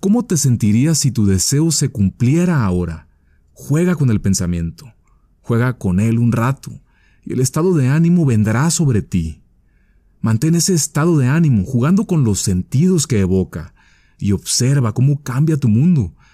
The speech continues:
para que coincida con tu nuevo estado de ánimo. Permíteme hablarte de una señora que conozco,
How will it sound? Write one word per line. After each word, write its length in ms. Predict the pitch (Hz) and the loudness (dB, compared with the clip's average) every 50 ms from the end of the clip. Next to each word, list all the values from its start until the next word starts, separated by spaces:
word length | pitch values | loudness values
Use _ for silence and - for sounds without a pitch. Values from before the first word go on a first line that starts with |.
| _ _ _ - | _ _ _ -12
para 160 | - - 127 | -8 -6 -4
que 100 | 120 117 | -4 -2
coincida 560 | - 120 113 113 110 - 156 180 190 214 208 | 0 0 0 0 0 0 0 0 0 0 0
con 200 | 208 175 147 127 | 0 0 0 0
tu 180 | 107 - 113 104 | 0 0 0 2
nuevo 440 | 104 107 113 135 180 233 226 214 147 | 2 2 2 2 2 2 0 0 0
estado 340 | 120 - 131 117 117 113 | 0 0 0 0 0 2
de 100 | 104 98 | 2 0
ánimo. 380 | 90 87 85 82 80 80 78 76 - _ _ _ _ _ _ _ _ _ _ _ _ _ _ _ _ _ | 0 0 -2 -4 -4 -6 -8 -12 -16 _ _ _ _ _ _ _ _ _ _ _ _ _ _ _ _ _
Permíteme 500 | - 131 139 190 220 - 269 233 226 202 | -2 0 0 0 0 0 0 0 0 0
hablarte 640 | 151 117 107 107 117 123 123 135 143 - - 165 156 | 0 0 2 2 0 0 0 0 -2 -2 -2 0 0
de 80 | 139 | 2
una 220 | 131 147 170 170 165 | 2 2 2 2 0
señora 320 | - 143 120 123 139 165 143 | 0 0 0 0 0 0 0
que 100 | 151 143 | -2 -2
conozco, 720 | - 107 104 120 151 175 147 - - - 101 85 82 | 0 0 0 2 0 0 -2 -2 -4 -6 -6 -6 -6